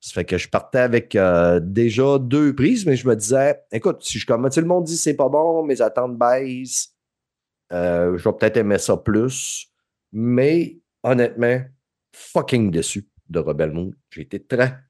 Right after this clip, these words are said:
très, très, très, très, très, très, très déçu. Je trouvais que le jeu d'acteur de la plupart des acteurs était très moyen. J'ai pas tripé pantoute sur la, l'actrice principale. J'ai pas tripé sur son jeu d'acteur. J'ai pas tripé sur son histoire.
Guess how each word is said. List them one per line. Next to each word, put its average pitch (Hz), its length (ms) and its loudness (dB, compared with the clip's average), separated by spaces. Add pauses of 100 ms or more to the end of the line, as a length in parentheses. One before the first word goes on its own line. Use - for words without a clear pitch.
(120)
très, 98 140 0
très, 92 240 -6
très, 95 160 -2
très, 90 160 0
très, 90 180 -4
très, 85 200 -6
très 87 240 0
déçu. 85 400 -4 (220)
Je - 80 -20
trouvais 127 280 4
que 123 380 0 (320)
le 92 200 0
jeu 139 160 0
d'acteur 123 380 2
de 92 80 0
la 76 160 0
plupart 127 340 0
des 107 180 0
acteurs 95 340 0
était 78 180 -4
très 113 240 -2
moyen. 95 420 0
J'ai 95 160 -2
pas 147 360 0 (200)
tripé 139 360 0
pantoute 135 420 0
sur 101 180 -4
la, 85 300 2
l'actrice 80 400 -8
principale. 92 560 -6 (640)
J'ai - 180 -14
pas 170 160 2
tripé 151 300 2
sur 135 180 0
son 110 60 2
jeu 113 100 2
d'acteur. 117 300 2
J'ai 101 100 -6
pas 165 140 -2
tripé 147 380 -2
sur - 220 -6
son 82 340 -4
histoire. 92 640 0